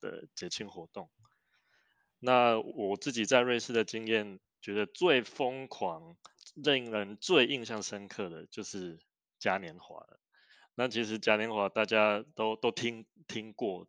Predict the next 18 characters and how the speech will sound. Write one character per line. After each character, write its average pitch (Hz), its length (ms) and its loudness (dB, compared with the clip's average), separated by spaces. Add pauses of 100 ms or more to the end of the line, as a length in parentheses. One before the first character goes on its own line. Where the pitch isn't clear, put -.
这 117 100 -2
个 101 80 -2
名 92 220 -10
词， - 160 -14
可 87 100 -16
是 98 100 -10
到 101 200 -4
底 80 240 -14
是 - 180 -6
什 95 220 -4
么， 82 180 -14 (120)
是 135 120 -4
什 104 220 -4
么 87 340 -10
由 98 220 -6
来 95 160 0
的 98 140 -8
呢？ 104 180 -8